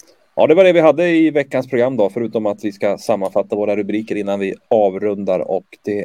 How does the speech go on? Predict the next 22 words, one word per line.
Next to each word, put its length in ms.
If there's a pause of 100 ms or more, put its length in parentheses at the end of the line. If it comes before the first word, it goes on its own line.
är 220
då 440
spiken. 640 (540)
Ja, 60
den 100
kommer 220
i 20
V 120
sjuttiofem 400
tre 320
i 100
nummer 200
tre, 360
Global 500
Badman. 520 (960)
Sen 100
hade 140
vi 80
skrälloppet 880
V 120
sjuttiofem 400
sex. 360